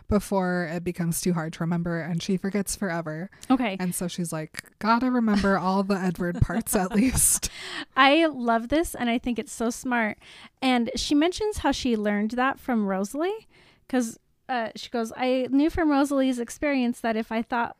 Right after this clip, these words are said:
Speaker 2: of my human memories enough, I would not lose them over time." Is, is she talking about how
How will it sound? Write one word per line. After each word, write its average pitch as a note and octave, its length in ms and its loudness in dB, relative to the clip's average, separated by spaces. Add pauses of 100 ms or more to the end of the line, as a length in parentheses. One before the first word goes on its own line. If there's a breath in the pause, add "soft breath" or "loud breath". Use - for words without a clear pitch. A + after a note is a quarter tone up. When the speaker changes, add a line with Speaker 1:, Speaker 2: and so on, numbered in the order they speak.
(240)
Speaker 2:
of B3 140 0
my A3+ 140 0
human C#4 440 2
memories B3+ 320 0
enough, A3+ 380 -2
I A3 160 -4
would G#3 240 -4
not G#3 200 -4
lose G#3 300 -6
them G#3 220 -4
over G3 180 -8
time." G3+ 240 -6 (400 loud breath)
Is, D4 240 2 (260)
is C#4 120 0
she - 240 -8 (640 soft breath)
talking F4 340 2
about B3 280 2
how A3 420 0